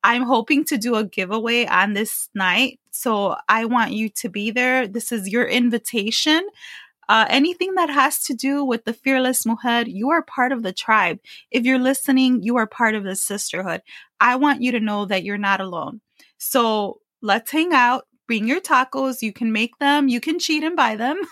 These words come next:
<laughs> I'm actually planning on Wednesday. My daughter has jujitsu, so I'm going to buy tacos 'cause there's this taco truck that has the best tacos. I'm not kidding. Since I moved to Texas, these are the best tacos that I've had so far.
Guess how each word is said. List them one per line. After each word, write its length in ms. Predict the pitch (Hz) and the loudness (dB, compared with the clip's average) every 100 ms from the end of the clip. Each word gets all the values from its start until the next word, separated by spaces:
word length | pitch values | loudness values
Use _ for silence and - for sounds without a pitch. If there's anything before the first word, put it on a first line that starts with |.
| - | -2
<laughs> 520 | 415 440 - - - | -2 -4 -6 -2 2
I'm 180 | 277 339 | 4 4
actually 440 | 427 - 370 294 | 2 2 2 2
planning 460 | 262 240 262 285 294 | 2 2 4 2 2
on 300 | 208 226 214 | 2 0 0
Wednesday. 440 | 214 226 - 269 | 0 -2 -2 -2
My 180 | 247 220 | 0 0
daughter 300 | 226 202 240 | 0 0 2
has 220 | 220 226 | 0 -2
jujitsu, 720 | 233 185 190 - - 302 349 - - - - | -4 -6 -6 -6 -4 -2 -4 -6 -14 -20 -16
so 580 | - - 285 233 226 208 | -8 -2 2 2 2 2
I'm 400 | 175 214 220 220 | 4 4 2 -2
going 360 | 196 254 269 262 | 0 2 4 2
to 120 | 262 | 0
buy 280 | 196 220 254 | 4 4 4
tacos 640 | - 208 - 180 208 - | 0 -2 -2 -4 -4 -4
'cause 220 | - 220 | -4 -4
there's 260 | 190 226 226 | 0 -2 -2
this 140 | 214 | -6
taco 320 | - 302 - 240 | 0 0 0 -4
truck 320 | - 202 - | -4 -4 -2
that 100 | 208 | 0
has 240 | 208 202 - | 0 -2 -2
the 200 | 196 196 | -2 0
best 380 | 202 240 - - | 2 0 0 0
tacos. 400 | 240 233 226 220 | 0 0 -4 -2
I'm 200 | 196 202 | -2 2
not 220 | 220 330 | 0 0
kidding. 440 | 339 311 285 277 277 - - | -2 2 4 4 0 -6 -20
Since 280 | - - 226 | -8 -2 0
I 120 | 208 | 2
moved 260 | 202 233 254 | 0 -2 -2
to 100 | 302 | -4
Texas, 760 | - 294 254 - 254 262 233 - | 0 0 0 -2 -2 0 -2 -2
these 240 | 233 254 | 0 2
are 100 | 277 | 2
the 100 | 247 | 0
best 280 | 208 226 - | -2 -2 0
tacos 300 | 226 220 214 | 0 0 -4
that 100 | 185 | -2
I've 140 | 190 | -2
had 240 | 220 175 190 | 0 0 0
so 340 | - - 240 208 | -6 -2 -2 0
far. 360 | - 156 143 | 0 0 0